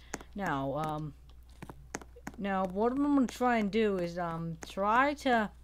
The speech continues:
put bo-, if I'm gonna, if you want to see my playthrough of playing Piggy Book two,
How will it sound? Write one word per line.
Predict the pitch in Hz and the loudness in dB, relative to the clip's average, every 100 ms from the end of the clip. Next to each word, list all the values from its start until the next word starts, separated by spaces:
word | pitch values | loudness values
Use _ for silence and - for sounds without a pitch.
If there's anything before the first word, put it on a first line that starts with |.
| - | -2
put | 254 180 170 | -2 -2 0
bo-, | 214 226 - - - - - - | 0 0 -4 -20 -14 -10 -10 -2
if | 226 190 - - | -4 -4 -12 -8
I'm | 180 226 | -4 0
gonna, | 240 226 214 202 185 185 175 165 160 - - - - 175 180 202 - - - - - - - - - - - - - - - | 2 2 2 0 -2 -6 -10 -10 -12 -14 -20 -20 -16 -16 -14 -16 -18 -20 -20 -20 -20 -20 -20 -20 -20 -20 -20 -20 -16 -16 -4
if | 208 196 | -2 2
you | 214 | 2
want | 233 294 | 4 2
to | 247 | 0
see | - 247 | 0 4
my | 233 214 175 | 6 6 4
playthrough | - 214 262 285 - 190 180 175 | 4 8 8 8 2 0 2 4
of | 170 165 | 2 0
playing | - 208 226 220 214 196 - - - - - | -6 0 2 2 0 -2 -8 -20 -20 -20 -4
Piggy | 254 226 208 | -2 2 0
Book | - 220 - | 0 -2 -2
two, | - 240 233 220 202 | -4 2 4 4 2